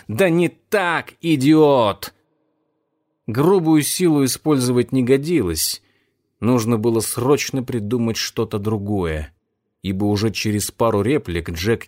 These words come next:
Кетч — а стало быть, и я вместе с ним, должен был сунуть дурную башку в петлю и задохнуться. "Кто идиот? Я идиот?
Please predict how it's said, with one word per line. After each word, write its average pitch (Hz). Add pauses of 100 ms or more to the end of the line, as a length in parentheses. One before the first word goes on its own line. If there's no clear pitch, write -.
Кетч — - (460)
а 87
стало 90
быть, 85
и 147
я 107
вместе 82
с -
ним, 104 (600)
должен 123
был 123
сунуть 131
дурную 117
башку 110
в -
петлю 113
и 120
задохнуться. 107 (1120)
"Кто 311
идиот? 147
Я 113
идиот? 254